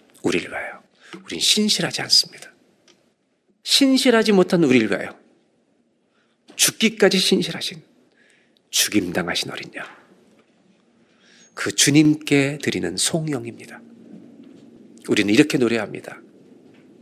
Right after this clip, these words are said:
한번 저를 따라하실까요? 주님은 찬송과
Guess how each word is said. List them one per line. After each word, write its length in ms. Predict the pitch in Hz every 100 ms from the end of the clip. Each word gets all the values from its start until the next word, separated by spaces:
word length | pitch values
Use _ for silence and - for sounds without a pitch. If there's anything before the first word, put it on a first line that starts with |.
| - -
한번 240 | 110 113
저를 180 | 104 104 147
따라하실까요? 520 | 135 117 - 127 147 - _ _ _ _ _ _ -
주님은 580 | - 127 123 92 - - _ _ _ - -
찬송과 800 | - 185 175 165 139 117 -